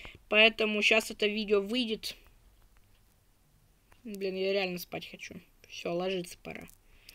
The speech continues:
Л-, ладно, вот сейчас должны выйти, вот, э, с-, после этого ролика должен выйти Minecraft Survival, поэтому смотрите этот ролик и Minecraft Survival, вот. Если хотите еще спойлеров, просто вот напишите п-,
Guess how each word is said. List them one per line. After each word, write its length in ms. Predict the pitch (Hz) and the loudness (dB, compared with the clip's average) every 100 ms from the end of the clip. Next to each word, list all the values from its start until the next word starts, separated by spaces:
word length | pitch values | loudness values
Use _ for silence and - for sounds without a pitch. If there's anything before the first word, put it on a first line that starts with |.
| - 196 208 202 - | -18 -16 -14 -16 -12
Л-, 220 | 185 185 - | -4 -4 -2
ладно, 400 | 196 220 214 190 | 2 4 6 4
вот 160 | 214 - | 0 0
сейчас 320 | 247 269 233 | 6 6 6
должны 560 | 190 233 233 240 226 | 2 2 2 0 0
выйти, 420 | 208 220 214 - 185 | 0 -2 -4 -2 -2
вот, 320 | 180 180 180 | -2 -4 -4
э, 160 | 180 180 | -4 -6
с-, 100 | - | -2
после 300 | 214 214 202 | -2 0 -4
этого 200 | 196 208 | -2 0
ролика 320 | 208 180 180 | 0 -2 -4
должен 360 | 196 196 185 | -2 -2 -4
выйти 520 | 190 202 180 185 175 180 | -4 -4 -2 -2 -2 -2
Minecraft 420 | 190 202 208 208 | -2 -2 -2 -4
Survival, 540 | - 269 269 254 202 | -4 -4 -2 0 0
поэтому 540 | - 202 202 196 196 180 - - - - | 2 0 2 0 -2 -6 -10 -20 -20 -18
смотрите 500 | - 208 214 220 233 | -8 -4 -2 -2 4
этот 320 | 247 247 214 | 4 4 0
ролик 420 | 214 214 202 180 - | 0 0 0 -2 -4
и 100 | 226 | -2
Minecraft 360 | 202 208 185 180 | 0 -2 -4 -4
Survival, 680 | - 170 165 156 - - | -4 -4 -4 -8 -10 -10
вот. 280 | 156 160 - - - - - - - - - | -8 -8 -8 -16 -20 -20 -20 -20 -20 -20 0
Если 360 | 202 247 254 262 | 6 6 6 2
хотите 400 | 262 262 247 254 | 6 4 4 2
еще 240 | 240 262 | 4 4
спойлеров, 600 | 247 - 247 254 196 - | 2 2 4 6 4 4
просто 380 | - 226 233 - | 2 2 2 0
вот 180 | 202 202 | -2 0
напишите 580 | 190 220 - 262 233 202 | 0 0 4 4 4 -2
п-, 260 | - - | -4 -14